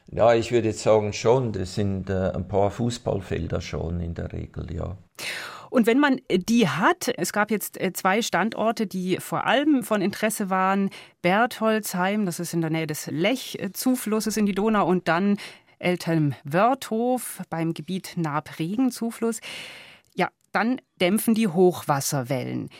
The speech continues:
Speaker 2: Warum können die das besser, als wenn man an den Zuflüssen sogenannte Rückhaltebecken macht?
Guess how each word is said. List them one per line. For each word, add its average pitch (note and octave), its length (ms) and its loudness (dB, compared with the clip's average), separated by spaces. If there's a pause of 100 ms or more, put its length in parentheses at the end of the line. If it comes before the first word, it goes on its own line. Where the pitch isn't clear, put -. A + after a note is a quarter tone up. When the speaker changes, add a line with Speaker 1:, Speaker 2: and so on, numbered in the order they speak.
(320)
Speaker 2:
Warum G3 440 4
können A#3+ 200 2
die B3 80 2
das G3 160 -2
besser, G3+ 420 2
als G#3 200 0
wenn G3 120 2
man G#3+ 160 2
an F3+ 140 2
den E3+ 160 2
Zuflüssen A3 840 4
sogenannte F#3 500 -2
Rückhaltebecken D3 840 -4
macht? - 400 -12